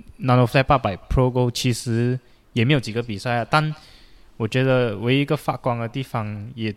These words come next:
只有在 Denmark Open 过后，其实我们也没有什么机会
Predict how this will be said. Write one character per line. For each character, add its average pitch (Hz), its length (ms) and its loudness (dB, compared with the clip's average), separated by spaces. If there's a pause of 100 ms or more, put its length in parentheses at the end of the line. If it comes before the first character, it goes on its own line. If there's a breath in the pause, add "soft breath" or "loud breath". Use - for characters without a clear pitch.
只 127 160 -4
有 110 120 0
在 110 500 -2 (680 soft breath)
Denmark 117 300 -2
Open 110 460 -10
过 147 140 0
后， 143 180 0
其 123 240 -4
实 117 520 -4 (720 soft breath)
我 113 100 -2
们 120 180 2
也 135 100 2
没 120 140 2
有 131 100 4
什 110 160 -6
么 107 120 -2
机 110 260 -4
会 123 340 2